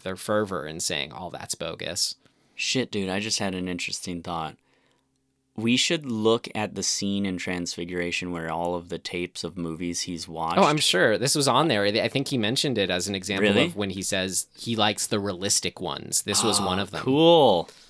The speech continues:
Speaker 2: Good
Speaker 1: Um,
Speaker 2: nod.
Speaker 1: But yeah, I mean, anything else that's, like, there's more <laughs> there too, like, I'm sure.
Speaker 2: Definitely.
Speaker 1: Yeah.
Speaker 2: It's,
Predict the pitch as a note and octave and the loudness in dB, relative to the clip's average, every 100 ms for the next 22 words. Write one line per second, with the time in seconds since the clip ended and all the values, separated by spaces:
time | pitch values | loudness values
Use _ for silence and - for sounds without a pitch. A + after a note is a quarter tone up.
0 | - _ _ _ _ _ G#2 C#3+ D#3 A2+ | -20 _ _ _ _ _ 4 6 6 4
1 | G2 G#2 G2+ D#2+ D2+ - _ _ - D#3 | 4 6 6 4 -2 -12 _ _ 2 4
2 | F3+ E3+ G#2 C3+ B2 C#3 C3+ C3+ B2+ D#3+ | 6 6 4 4 4 4 4 4 6 6
3 | - C#3 - D3 C3+ - B2 B2 B2 B2+ | 4 4 4 4 4 2 -2 0 2 4
4 | D#3 B2+ - D#3+ D3 - - D#3+ E3 B2+ | 4 2 -4 -8 -6 -6 -2 -2 -2 -2
5 | A#2+ A#2 A2+ - B2+ C3 B2 - _ _ | -2 -4 -4 -2 -2 -2 -2 -8 _ _
6 | - _ _ _ _ _ _ - F2+ - | -20 _ _ _ _ _ _ -10 -10 -10
7 | - - _ _ A2+ A#2 G2 G2 - - | -20 -20 _ _ -4 -2 -2 -6 -12 -20
8 | _ _ _ _ _ _ _ _ _ _ | _ _ _ _ _ _ _ _ _ _
9 | F3+ F3 - | -2 0 -2